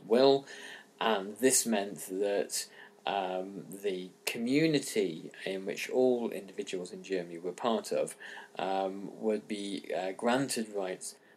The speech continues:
which were in line with the workings of the state itself. It goes without saying that this attitude greatly helped the Nazis,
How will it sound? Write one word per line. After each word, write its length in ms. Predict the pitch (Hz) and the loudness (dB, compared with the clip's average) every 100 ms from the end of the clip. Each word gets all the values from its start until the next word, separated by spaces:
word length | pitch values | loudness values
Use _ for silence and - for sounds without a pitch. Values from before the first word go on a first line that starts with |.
| - | 2
which 240 | 160 - | 2 8
were 120 | 147 | 8
in 140 | 135 123 | 8 8
line 260 | 117 120 | 4 2
with 80 | 117 | 0
the 80 | 113 | 4
workings 420 | 107 104 110 - | 4 4 -6 -12
of 80 | - | -10
the 60 | - | -6
state 400 | - 92 - - | -4 -4 -4 -8
itself. 720 | - - 143 - - - - - _ _ | -4 4 6 4 -6 -14 -14 -20 _ _
It 140 | 196 214 | 6 8
goes 220 | 339 330 | 8 10
without 180 | 208 185 | 10 10
saying 280 | 247 208 143 | 12 12 10
that 100 | 165 | 8
this 180 | 196 | 8
attitude 640 | 147 143 139 - 113 98 - | 8 4 0 2 2 0 4
greatly 320 | 107 98 107 | 4 4 0
helped 360 | - 165 156 117 | 0 2 2 0
the 60 | |
Nazis, 720 | - - - - - - - | -4 -4 -4 -4 -4 -6 -8